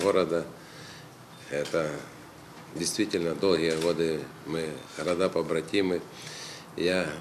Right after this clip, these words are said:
благодарен, э, и нашему консульству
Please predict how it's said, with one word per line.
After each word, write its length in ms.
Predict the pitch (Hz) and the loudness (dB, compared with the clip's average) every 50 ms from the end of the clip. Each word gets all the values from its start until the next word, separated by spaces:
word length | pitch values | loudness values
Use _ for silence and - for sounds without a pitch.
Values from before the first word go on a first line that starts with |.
| 85 | -6
благодарен, 640 | 78 80 80 82 80 78 85 85 85 85 85 82 82 | -4 -2 -2 -2 0 0 2 2 2 2 2 2 0
э, 120 | 82 78 73 - - - - - - | -2 -2 -4 -6 -8 -8 -8 -4 -2
и 260 | 82 82 85 85 78 - - - - - - - 76 76 76 80 | 0 0 0 0 -2 -4 -8 -12 -14 -14 -12 -10 -8 -4 -2 0
нашему 360 | 85 80 - - 82 80 76 73 - - - - - - - - - | 0 0 -2 -2 -4 -4 -4 -6 -8 -12 -14 -14 -14 -16 -16 -6 2
консульству 680 | - 104 104 95 95 - 95 85 - - - 98 95 | 6 6 6 6 4 0 -2 -4 -2 -2 0 0 0